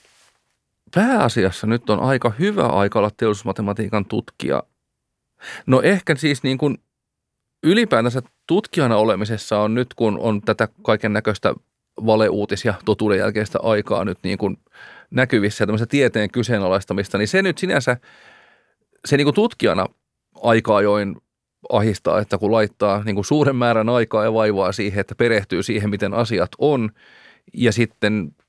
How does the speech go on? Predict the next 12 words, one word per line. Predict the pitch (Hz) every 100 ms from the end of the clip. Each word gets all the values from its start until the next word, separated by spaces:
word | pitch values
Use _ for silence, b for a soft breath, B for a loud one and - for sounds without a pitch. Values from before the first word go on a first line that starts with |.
| _ _ _ _ _ _
esiintyy | 117 117 117 104 117
ihmisiä, | 117 110 107 101
jotka | 101 107
haluaa | 101 104 101 95
jotenkin | 101 98 - 92 - - _ -
niin | 92
kuin | 95 101 - _ _ _ _ _ _ _
nähdä, | - 85 101 101 95
että | 98 - 95 B B B B _ _ -
paljon | - 104 101
vähemmälläkin | 117 123 104 98 101
vaivalla | 101 98 98 90 87